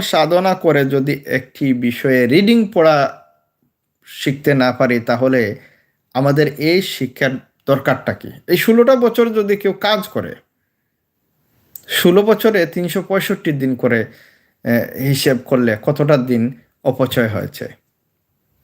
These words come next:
আমার প্রশ্ন হচ্ছে, তাহলে কেন আমরা এই, এ, ইংরেজি দুইটি সাবজেক্ট, গ্রামার এবং সাহিত্য, আমাদের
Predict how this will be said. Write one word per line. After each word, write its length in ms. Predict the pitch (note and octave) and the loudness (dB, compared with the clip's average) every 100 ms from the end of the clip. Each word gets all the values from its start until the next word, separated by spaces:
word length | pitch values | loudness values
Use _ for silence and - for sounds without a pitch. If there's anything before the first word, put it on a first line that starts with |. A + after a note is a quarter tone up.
| _ _ - _ | _ _ -20 _
আমার 180 | B2 B2 | 2 2
প্রশ্ন 360 | - D#3+ - | 0 -2 0
হচ্ছে, 280 | C#3+ G2+ - | -2 -4 -6
তাহলে 340 | G#2+ C#3+ F#3 F3+ - | -4 0 2 0 2
কেন 240 | A#3+ C4 | 2 2
আমরা 480 | C4+ - D#3+ D3 D3 | 0 0 -2 0 0
এই, 440 | - C3 C3 C3 C#3 - - - | 0 -2 0 -2 -6 -20 -20 -6
এ, 380 | A#2 A2+ A2 - | -2 -2 -2 -4
ইংরেজি 480 | - C3+ B2+ A#2+ B2+ | -2 0 2 2 0
দুইটি 320 | A#2+ A#2 A#2 | 0 -2 -2
সাবজেক্ট, 560 | A#2+ A2+ G#2+ A2+ A2 - _ _ _ _ _ _ | -2 -4 -4 -4 -6 -8 _ _ _ _ _ _
গ্রামার 400 | A#2+ A#2+ A#2 B2+ | -2 2 2 2
এবং 420 | B2 B2 A2+ C3 A3 _ _ _ _ _ _ _ _ _ | 0 -2 -2 -4 -6 _ _ _ _ _ _ _ _ _
সাহিত্য, 1700 | - D3 C#3+ C#3 - _ _ _ _ _ _ _ _ - A2+ - _ _ _ | -2 0 0 -2 -10 _ _ _ _ _ _ _ _ -4 -4 -6 _ _ _
আমাদের 500 | B2 B2 A#2 A#2 A2 | -4 -2 0 0 -2